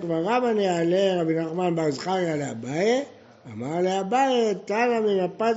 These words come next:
ושרץ והטילה, והכי כמה. מפץ ושרץ לא על מת בכלל, לא מדברים על מת. שרץ שנגע במפץ, מנין שהוא טמא, ודינו. ומה פקים קטנים שטהורים בזב, כי הוא לא יכול להכניס את האצבע בפנים?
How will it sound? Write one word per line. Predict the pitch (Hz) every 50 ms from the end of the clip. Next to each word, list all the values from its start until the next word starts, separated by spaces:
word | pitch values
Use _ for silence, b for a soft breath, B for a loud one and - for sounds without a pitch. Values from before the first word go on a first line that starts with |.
| 233 208
ושרץ | 190 180 - - - 220 247 277 302 302 277 254 196 165 151 -
והטילה, | 160 143 131 127 123 - 123 110 110 104 95 -
והכי | 135 151 185 226 254 247 240 180 143
כמה. | 139 - 120 92 - - - - B B B B B B -
מפץ | 117 120 113 - - 196 226 247 240 220 226 185
ושרץ | 175 165 - - 233 254 269 262 240 196 - - 226
לא | 220 226 226
על | 226 233
מת | 226 233 233 233 220 190
בכלל, | 190 180 - 180 165 151 147
לא | 170 185
מדברים | 190 196 196 185 185 196 196 190 185
על | 175 175 175
מת. | 175 175 156 123 110 - -
שרץ | - - - 226 247 240 220 196 -
שנגע | - 175 165 160 160 160 175 190 190 175
במפץ, | 156 160 156 156 151 147 - - 175 175 156 131 -
מנין | 147 151 160 175 185 185 170 -
שהוא | - 165 160 151 160
טמא, | 160 139 120 113 117 120 131
ודינו. | 156 175 180 240 254 233 190 - - B B B B B B B
ומה | 190 214 254 240
פקים | 214 - 180 156 135 - 175 170 160 165
קטנים | - - 170 160 156 165 160 143
שטהורים | - - 170 160 156 160 165 170 165 151
בזב, | 151 143 151 160 151 135
כי | - 165
הוא | 160 160
לא | 170
יכול | 165 139 156 156 151
להכניס | 156 - 165 180 180 156 143
את | -
האצבע | 165 165 180 196 170 160 160 151 135
בפנים? | 131 131 120 - - 120 110 104